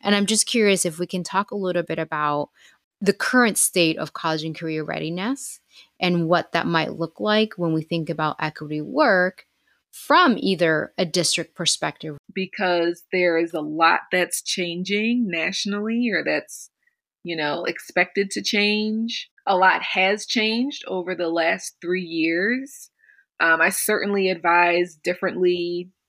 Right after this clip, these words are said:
Speaker 2: now than I did when I started ten years ago.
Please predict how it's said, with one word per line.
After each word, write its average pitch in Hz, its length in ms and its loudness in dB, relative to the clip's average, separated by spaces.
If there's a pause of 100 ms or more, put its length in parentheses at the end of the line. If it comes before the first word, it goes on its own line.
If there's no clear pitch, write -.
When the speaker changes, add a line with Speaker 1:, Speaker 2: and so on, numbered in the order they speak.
(120)
Speaker 2:
now 170 480 0
than 180 160 -2
I 165 120 -2
did 165 480 -2 (160)
when 156 200 -8
I 156 80 -4
started 190 520 -4
ten 240 220 0
years 247 240 0
ago. 254 520 -2